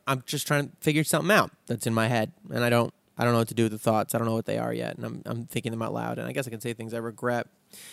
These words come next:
And doing the brain breathers have allowed me to, um, do that alone, you know, cultivate this practice of talking to myself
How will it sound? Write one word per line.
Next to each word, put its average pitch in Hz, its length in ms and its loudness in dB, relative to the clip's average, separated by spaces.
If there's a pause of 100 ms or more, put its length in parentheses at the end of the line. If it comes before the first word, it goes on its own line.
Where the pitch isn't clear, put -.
(160)
And 151 60 -8
doing 185 120 4
the 175 60 4
brain 185 260 6
breathers 139 460 2 (440)
have 139 140 0
allowed 135 320 4
me 135 120 0
to, 123 340 2
um, 117 480 0 (880)
do 147 100 2
that 135 120 6
alone, 135 500 4 (580)
you 120 80 -6
know, 120 300 -6
cultivate 139 320 4
this 123 120 -4
practice 127 300 0
of 127 100 -6
talking 120 420 2
to 117 440 0 (640)
myself 117 1080 0